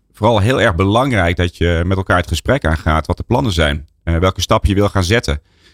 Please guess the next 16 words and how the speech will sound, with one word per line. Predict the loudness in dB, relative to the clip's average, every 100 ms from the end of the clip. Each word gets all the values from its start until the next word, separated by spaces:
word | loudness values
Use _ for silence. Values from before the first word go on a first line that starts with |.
| _
En | -2
dat | 0
je | 0
dus | 0
ook | -2 0
goed | 0 2
nadenkt | 2 2 0 -2
dat | -2
een | -2
financiering | 0 -2 0 0 2 0
die | 0
je | 0
afsluit | -2 0 0 0 0
past | -2 0
bij, | 0 0 0
eh, | 0